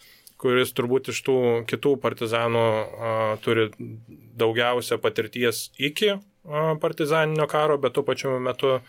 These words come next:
spėjo būti pakankamai aktyvus partizaninio karo organizatorius, kad gebėtų derinti šias abi perspektyvas. Ir dėl to aš taip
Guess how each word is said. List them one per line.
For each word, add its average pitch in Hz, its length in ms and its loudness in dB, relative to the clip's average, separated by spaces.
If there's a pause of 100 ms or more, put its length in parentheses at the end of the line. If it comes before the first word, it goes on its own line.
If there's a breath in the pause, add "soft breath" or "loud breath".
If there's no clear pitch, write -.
(300 loud breath)
spėjo 127 460 0 (340)
būti 120 240 -2
pakankamai 120 560 -2
aktyvus 120 400 -4
partizaninio 120 560 0
karo 127 240 2
organizatorius, 117 720 0
kad 117 160 -8
gebėtų 123 480 0
derinti 113 480 0
šias - 240 -6
abi 110 240 -8
perspektyvas. 110 720 -4
Ir 120 100 -4 (140)
dėl 113 240 0
to 117 240 2
aš 113 160 -2
taip 120 240 -2